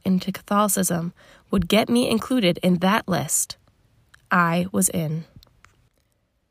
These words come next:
Submission has worked in much smaller ways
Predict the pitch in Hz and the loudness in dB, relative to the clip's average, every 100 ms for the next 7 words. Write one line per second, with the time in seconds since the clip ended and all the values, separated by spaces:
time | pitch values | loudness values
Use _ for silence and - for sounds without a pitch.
0 | _ 214 - - 220 233 247 - 180 175 | _ -20 -8 -6 -4 -2 -2 -4 -6 -6
1 | 170 - 196 190 180 202 208 - 196 196 | -10 -4 -2 0 0 -2 -4 -4 2 4
2 | 226 - - - 175 180 185 165 147 151 | 2 0 -2 0 2 2 2 0 -2 -4
3 | - | -6